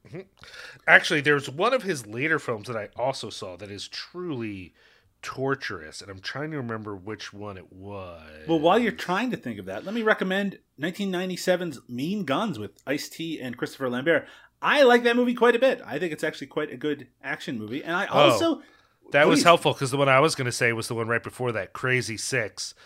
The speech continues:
Speaker 1: which I actually do not like very much at all. But
Speaker 2: Yeah, I don't
Speaker 1: I've
Speaker 2: think
Speaker 1: never,
Speaker 2: I
Speaker 1: but I've never seen Mean Guns.
Speaker 2: Yeah, that one has Ice-T in it as well, but as well as Burt Reynolds, Liam. Burt Reynolds and Albert Pune.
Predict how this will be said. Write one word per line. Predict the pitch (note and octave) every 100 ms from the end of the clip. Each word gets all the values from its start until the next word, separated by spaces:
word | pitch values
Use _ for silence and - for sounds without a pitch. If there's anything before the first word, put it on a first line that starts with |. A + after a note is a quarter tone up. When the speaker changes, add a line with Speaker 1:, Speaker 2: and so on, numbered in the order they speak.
| - -
Speaker 1:
which | A#2 B2
I | A#2 B2+
actually | A#2 A2 - A2 G2+
do | - G#2+
not | G#2+ A#2 G2+
like | F2 D#2 - - _ _ _ _ -
very | G#2 G2+ F2+
much | F#2+ -
at | F#2
all. | D#2+ - _ _ _ _ _ -
But | A#2
Speaker 2:
Yeah, |
I | A2
don't | B2+
Speaker 1:
I've | A#2
Speaker 2:
think | A#2+
Speaker 1:
never, | B2 C3
Speaker 2:
I | A#2+
Speaker 1:
but | C3+
I've | C3+
never | C3+ C3
seen | - C3 A2+
Mean | A2 G2+
Guns. | F#2 D#2+ - - - _
Speaker 2:
Yeah, | A#2 G#2
that | F#3
one | E3+
has | E3 C#3+
Ice-T | - C#3+ C3+ - D#3
in | C3+ C3
it | A#2+ G#2+
as | G#2+
well, | G2 C#3 C#3+ A2 G#2+ -
but | - G#2+ -
as | C#3+ D3+
well | F#3
as |
Burt | - F#3 E3
Reynolds, | F#3+ C4+ - -
Liam. | F2+ D#2 _
Burt | F#3 F#3+
Reynolds | G3 A3 F3
and |
Albert | E3+ G#3 G#3+
Pune. | A3 A#3